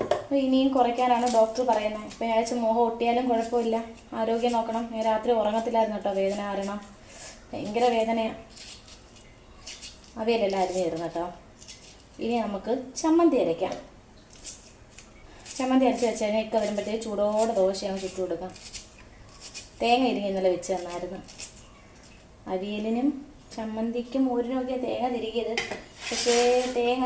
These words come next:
തികയത്തില്ല. തേങ്ങ തിരികെ വെച്ച് തന്നിട്ട് പോയേക്കും ആള്. എൻ്റെ അടുത്ത് പറഞ്ഞത് മോരിന് എടുക്കണം, അവിയലിന് എടുക്കാനാ. ഇത് ചമ്മന്തിക്കും മോരിനും തികയും, അവിയലിന് കുറച്ചും കൂടെ ഒക്കെ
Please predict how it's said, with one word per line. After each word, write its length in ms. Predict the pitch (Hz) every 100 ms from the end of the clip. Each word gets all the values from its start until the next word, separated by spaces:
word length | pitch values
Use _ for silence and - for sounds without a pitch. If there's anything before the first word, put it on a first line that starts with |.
| 262
തികയത്തില്ല. 560 | 262 269 262 240 170 - - - - - - - - - - - - 285
തേങ്ങ 220 | 269 311 294
തിരികെ 220 | 262 269
വെച്ച് 140 | 277 277
തന്നിട്ട് 240 | 262 240 262 220
പോയേക്കും 380 | 214 220 220 190
ആള്. 140 | 156 156 - - - -
എൻ്റെ 120 | 220
അടുത്ത് 140 | 262 254
പറഞ്ഞത് 260 | 202 214 240
മോരിന് 340 | 214 220 262 254
എടുക്കണം, 340 | 175 180 185 262 - - - -
അവിയലിന് 320 | 262 277 262 208
എടുക്കാനാ. 360 | 196 190 165 156 - - - - - - - - - - - - -
ഇത് 180 | 214 254 277 302 311 302 262 285
ചമ്മന്തിക്കും 720 | 226 247 370 392 403 - 320 294
മോരിനും 400 | 262 262 269 262 214
തികയും, 320 | 185 175 226 - - - - - 254
അവിയലിന് 440 | 277 285 277 277 285
കുറച്ചും 300 | 294 - 320
കൂടെ 120 | 269
ഒക്കെ 120 | 233